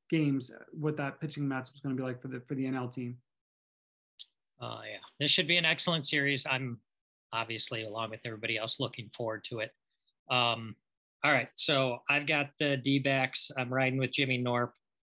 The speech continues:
Speaker 2: Uh, we gonna let me go first in the ladder draft this, this time around? Since
Speaker 1: Sure.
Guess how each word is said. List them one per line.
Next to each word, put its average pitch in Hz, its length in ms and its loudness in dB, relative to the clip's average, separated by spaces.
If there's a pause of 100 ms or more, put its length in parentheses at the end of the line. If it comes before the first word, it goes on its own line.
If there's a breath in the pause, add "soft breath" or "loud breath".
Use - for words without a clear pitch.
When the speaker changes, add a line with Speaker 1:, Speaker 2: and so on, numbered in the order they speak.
(120)
Speaker 2:
Uh, 120 560 4
we 127 100 2
gonna 135 160 2
let 139 200 2
me 143 120 0
go 139 180 2
first 147 480 2
in 139 180 0
the 135 180 0
ladder 139 320 2
draft 143 400 0
this, - 540 0
this 143 160 0
time 160 220 -2
around? 160 240 -2 (760)
Since - 160 -8
Speaker 1:
Sure. 214 100 10